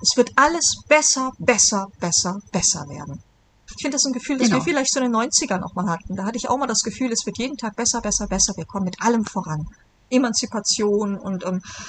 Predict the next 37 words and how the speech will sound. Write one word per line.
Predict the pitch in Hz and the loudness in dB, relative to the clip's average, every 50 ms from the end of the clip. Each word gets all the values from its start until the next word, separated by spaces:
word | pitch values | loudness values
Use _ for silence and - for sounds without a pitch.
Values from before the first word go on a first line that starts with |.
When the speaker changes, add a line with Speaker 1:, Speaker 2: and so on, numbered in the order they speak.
| - - - - - - - - | -12 -8 -4 -2 0 0 0 0
Speaker 1:
äh, | 208 196 180 185 | 0 2 2 4
Schwulenrechte | - 226 226 254 262 269 240 208 247 214 214 208 - 240 - 226 185 | 2 4 6 4 4 4 6 4 4 4 4 4 2 2 2 2 -2
<laughs> | |
und | - 202 - | -2 -2 -2
was | - 247 - | 0 0 0
weiß | 240 208 - | 2 0 0
ich. | - 240 - - - - | 0 -2 -4 -4 -8 -6
Und | - 180 180 180 - - - - - - - - - - _ _ _ _ _ | -4 -4 -4 -4 -6 -10 -8 -8 -8 -8 -10 -16 -18 -20 _ _ _ _ _
ja, | - 466 392 208 180 180 - - - - - - - 240 | 0 2 2 2 0 -4 -10 -18 -20 -20 -20 -16 -10 -6
wie | 247 220 | -4 -2
wir | 226 214 | 0 0
sieht, | 202 254 370 381 - | 2 2 2 2 0
haben | 285 262 | -2 -2
wir | 247 | -2
das | - 220 - - - - - - - - - - 254 233 _ _ _ _ _ _ _ - - | -2 -2 -2 -2 -2 -4 -6 -8 -14 -18 -18 -16 -16 -18 _ _ _ _ _ _ _ -18 -12
gut, | - 208 202 - - - | -10 -10 -10 -12 -12 -4
toll | - 220 180 180 | 0 0 0 0
geschafft. | 185 - - 269 403 - - - - - - - - - | 0 0 0 0 0 -2 -6 -16 -18 -12 -6 -4 0 2
Speaker 2:
Ich | 226 220 - - - | 2 2 2 4 4
recherchiere | 214 220 - 254 233 - - 220 220 220 208 | 4 6 6 6 6 8 8 8 8 8 6
gerade, | - 190 185 190 185 180 185 185 185 180 - - | 8 8 8 8 8 8 8 8 6 4 4 4
genau, | 185 170 156 147 - | 4 6 6 6 4
ich | 214 - - | 2 2 4
recherchiere | 311 - 240 226 - 240 220 214 | 4 6 6 6 6 6 6 8
gerade, | 202 202 190 180 | 8 8 6 6
kurzer | - - 196 196 202 | 4 2 2 4 4
Einschub, | 156 160 180 - 220 185 - | 4 4 4 4 2 2 2
eine | - 170 170 170 175 170 165 160 - - | 4 4 6 6 6 8 8 6 6 6
andere | - 196 - - | 6 6 4 2
Podcast-Folge, | - - - 220 - - - 208 202 - - - 202 202 196 196 190 185 | -2 0 -2 -2 -2 0 0 0 0 0 2 4 4 6 6 6 4 4
die | 185 180 180 - | 4 4 4 4
auch, | - - 160 165 170 - - | 6 6 6 4 2 -2 -4
äh, | - 180 175 | -2 0 0
in | - 170 | 2 2
den | 165 160 | 2 2
zwanziger | 156 - - - 151 180 226 - 233 226 226 220 | 2 0 2 2 2 2 2 0 0 2 2 2
Jahren | 220 220 202 196 202 202 202 202 202 202 | 4 4 4 4 6 6 4 4 4 2